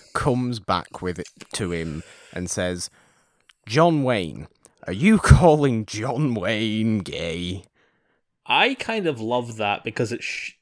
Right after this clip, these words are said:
Speaker 2: it shows a thing of masculinity and how quickly it shifted. 'Cause
Speaker 1: It
Speaker 2: you
Speaker 1: does.
Speaker 2: look back at the fifties and, like, cowboys, they were the whole, this, they were this big thing of, oh, what a masculine person is, like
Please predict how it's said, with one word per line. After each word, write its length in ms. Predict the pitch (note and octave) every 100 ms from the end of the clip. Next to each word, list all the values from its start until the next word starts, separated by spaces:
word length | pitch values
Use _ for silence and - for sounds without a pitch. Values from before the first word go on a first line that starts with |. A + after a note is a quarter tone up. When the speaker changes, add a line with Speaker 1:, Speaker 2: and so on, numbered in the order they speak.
| -
Speaker 2:
it 180 | C#3+ -
shows 460 | - D#3 F3 G3+
a 80 | E3
thing 280 | - D#3+ C#3+
of 160 | B2+ A2+
masculinity 920 | A2+ A2 - B2 G#2+ G#2+ A2 C#3 B2
and 80 | G#2+
how 200 | A2+ G#2+
quickly 500 | - - A2+ B2+ B2
it 120 | -
shifted. 600 | - - A#2+ - D3 D#3 - - - - - -
'Cause 280 | - C#3+ - -
Speaker 1:
It 100 | -
Speaker 2:
you 60 |
Speaker 1:
does. 240 | G2 G2+ -
Speaker 2:
look 180 | -
back 220 | F#3+ F3+ D#3+
at 60 |
the 60 | B2+
fifties 560 | - F3+ - B2+ G#2 -
and, 160 | A#2+ A#2+
like, 400 | A#2 A2 - _ -
cowboys, 600 | - C3+ E3 C#3 B2 A2
they 140 | - C#3
were 140 | C#3
the 180 | A#2 A2+
whole, 380 | - C3 C3+ A#2+
this, 340 | G#2+ - - -
they 160 | C#3+
were 140 | D3+ B2
this 320 | A2 - - - - - -
big 380 | E3 E3 D3+ B2+
thing 460 | - - D3+ C#3 A#2+
of, 200 | G#2+ A2+
oh, 320 | A#2 A2 - - - _
what 200 | - B2+
a 40 | G#2+
masculine 760 | A2 A#2 A2+ - B2+ A#2+ A2
person 460 | G#2+ B2 A#2 - A#2
is, 260 | A2+ G2+ G2+
like 200 | F#2+